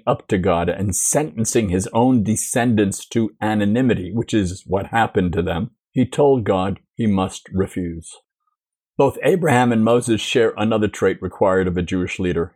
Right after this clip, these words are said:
humility. As Proverbs teaches us, quote, "Everyone that is proud in heart is an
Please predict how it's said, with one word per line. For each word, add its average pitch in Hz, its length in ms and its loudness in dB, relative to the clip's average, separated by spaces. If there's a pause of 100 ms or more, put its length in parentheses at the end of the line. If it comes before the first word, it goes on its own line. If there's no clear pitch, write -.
humility. 95 640 -2 (320)
As 110 160 -4
Proverbs 123 640 0
teaches 85 440 -2
us, 80 240 -6
quote, - 400 -2 (580)
"Everyone 123 600 2
that 101 220 -2
is 92 200 -8
proud 123 500 0
in 104 160 0
heart 120 560 0 (400)
is 101 240 0 (100)
an 101 280 -2